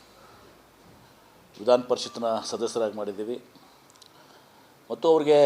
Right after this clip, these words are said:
ಅವ್ರ ಅಭಿಪ್ರಾಯಗಳನ್ನ ಎಲ್ಲ ಪಕ್ಷದ ವೇದಿಕೆಯಲ್ಲಿ ಕೂಡ ಅವ್ರಿಗೆ ನಾವು ಗೌರವಿಸುವಂಥ ಕೆಲಸವನ್ನು ಮಾಡಿದ್ದೀವಿ. ಮುಂದೆ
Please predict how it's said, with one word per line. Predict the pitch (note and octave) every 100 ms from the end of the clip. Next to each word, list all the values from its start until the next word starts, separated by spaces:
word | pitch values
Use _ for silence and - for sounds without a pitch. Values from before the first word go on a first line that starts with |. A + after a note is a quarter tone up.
| C#3 -
ಅವ್ರ | B2+ B2+
ಅಭಿಪ್ರಾಯಗಳನ್ನ | C#3+ C#3 B2+ A#2+ A#2 B2+ A#2
ಎಲ್ಲ | A#2+ A#2+ A2 - - - -
ಪಕ್ಷದ | G#2+ - A2+ A2
ವೇದಿಕೆಯಲ್ಲಿ | A2 G#2 - G#2+ G#2+ -
ಕೂಡ | B2+
ಅವ್ರಿಗೆ | A#2 G#2+ A2 G2 - - _ _ _ _ _ _ _ _ _ - _ _ _ _ _ _ _ _ _ _ -
ನಾವು | A2 A#2 A2 - - - - - _ _ - - - - F#2+
ಗೌರವಿಸುವಂಥ | A2+ B2 A#2 A2+ G#2+ G2+
ಕೆಲಸವನ್ನು | G#2 G2 G2 F#2 F#2
ಮಾಡಿದ್ದೀವಿ. | F2+ D#2+ G2 - _ _ _ _ _ _ _ _ _ _ - - _ _ _ _ _ _ _ _ _ _ _ _ _ _ _ _ _ _ _ _ _ _ _ _ -
ಮುಂದೆ | - D#3+